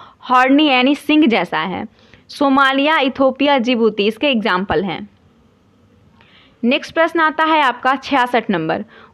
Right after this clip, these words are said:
वह कौन सा उपकरण है जो ऊर्जा के एक रूप को दूसरे रूप में परिवर्तित कर देता है और आमतौर पर एक सिग्नल को दूसरे सिग्नल में बदल देता है?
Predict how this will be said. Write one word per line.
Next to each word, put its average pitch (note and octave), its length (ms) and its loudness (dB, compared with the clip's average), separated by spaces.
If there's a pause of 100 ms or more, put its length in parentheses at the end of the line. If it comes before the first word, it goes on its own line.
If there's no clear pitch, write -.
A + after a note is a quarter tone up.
वह B3 120 2
कौन C4+ 340 2
सा F#4 160 2
उपकरण C4 440 0
है B3+ 160 2
जो C4+ 140 2
ऊर्जा C4+ 400 2
के E4 160 -2
एक D#4 320 -2
रूप B3 260 0
को C4 120 0
दूसरे C4 420 2
रूप B3+ 240 0
में A3 160 0
परिवर्तित A#3+ 540 0
कर G#3+ 180 0
देता G3 280 -2
है A3 200 0
और A#3+ 120 0 (140)
आमतौर C4 460 2
पर G#3+ 200 -4
एक C#4+ 160 -2
सिग्नल C4+ 420 0
को - 160 -2
दूसरे A#3 300 0
सिग्नल G3+ 340 0
में A#3+ 200 0
बदल A#3 280 0
देता D3+ 280 -2
है? F3+ 280 -4